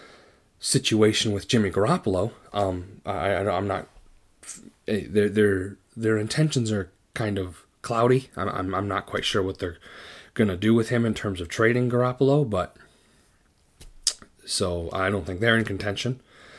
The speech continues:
to win the division just yet, especially with, again, with that quarterback situation being hammered out there. And then you have the Rams, who are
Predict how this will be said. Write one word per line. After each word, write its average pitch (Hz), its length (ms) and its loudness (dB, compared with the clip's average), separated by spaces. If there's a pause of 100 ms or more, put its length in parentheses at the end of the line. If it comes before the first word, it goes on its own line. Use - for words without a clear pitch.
(260)
to 120 100 4
win 110 180 6
the 104 60 2
division 92 440 -2
just - 260 -2
yet, 90 320 2
especially 92 480 -4
with, 85 340 -6
again, 82 300 -4
with 80 120 -6
that 85 180 -4
quarterback 82 560 -4
situation 85 720 -4 (420)
being 92 220 0
hammered 87 260 -2
out 78 180 -4
there. 87 240 -6 (1120)
And 143 100 6
then 143 80 10
you 117 80 6
have 110 160 4
the 98 80 2
Rams, 202 560 8 (260)
who 120 360 8
are 104 600 6